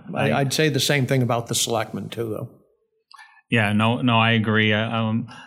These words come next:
Speaker 2: that's one of the, um, you know, the bad sides to social media and the internet. It's like you get all, you get, you know,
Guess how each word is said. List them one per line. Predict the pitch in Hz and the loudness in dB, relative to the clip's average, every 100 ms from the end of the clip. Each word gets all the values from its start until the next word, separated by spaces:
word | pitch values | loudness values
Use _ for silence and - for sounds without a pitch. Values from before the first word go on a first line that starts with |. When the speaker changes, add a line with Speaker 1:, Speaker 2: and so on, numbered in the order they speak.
| - - - | -20 -12 -6
Speaker 2:
that's | 131 - | -4 2
one | 139 | 2
of | 127 113 | 4 4
the, | 117 117 110 | 4 4 4
um, | 107 104 101 95 - - _ _ _ _ _ - - - _ _ _ _ _ _ 160 214 156 233 | 2 0 -2 -6 -12 -20 _ _ _ _ _ -14 -14 -14 _ _ _ _ _ _ -12 -10 -10 -8
you | 156 131 | -4 -4
know, | 180 156 - _ _ _ | -6 -10 -12 _ _ _
the | 135 117 113 110 - _ _ _ _ _ _ 139 | -2 0 -2 -6 -16 _ _ _ _ _ _ 0
bad | 135 123 | 0 0
sides | - 120 110 110 - - | 0 2 2 2 0 -2
to | 107 104 101 - - _ _ _ _ _ _ | 0 0 -2 -8 -20 _ _ _ _ _ _
social | - 120 110 120 | -4 -2 0 0
media | 107 104 107 110 107 | 2 2 2 0 0
and | 104 107 | -2 0
the | 110 110 | 0 2
internet. | 110 110 110 | 2 0 0
It's | 113 | 0
like | 117 117 | 0 0
you | 123 | 2
get | 151 | 2
all, | 156 - | 0 0
you | 156 139 | 0 2
get, | 165 156 - - - - - _ _ _ | 0 0 -4 -18 -20 -20 -20 _ _ _
you | - 147 | 0 2
know, | 127 120 113 120 | 2 0 -2 -4